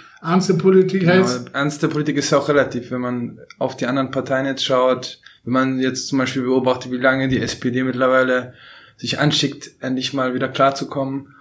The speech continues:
Speaker 2: und immer noch nicht klarkommt, dann könnte man das ja aus Parteiperspektive, die ich jetzt nicht direkt annehmen möchte, auch als nicht ernsthafte Politik bez-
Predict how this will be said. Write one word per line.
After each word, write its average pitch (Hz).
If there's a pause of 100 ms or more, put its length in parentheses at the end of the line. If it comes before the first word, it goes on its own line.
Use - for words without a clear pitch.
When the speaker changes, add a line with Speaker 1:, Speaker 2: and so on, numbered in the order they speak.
(120)
Speaker 2:
und 131
immer 156
noch 156
nicht 151
klarkommt, 139
dann 127
könnte 156
man 165
das 170
ja 170
aus 147
Parteiperspektive, 147
die 135
ich 135
jetzt 156
nicht 156
direkt 156
annehmen 185
möchte, 139 (180)
auch 151
als 139
nicht 143
ernsthafte 143
Politik 147
bez- -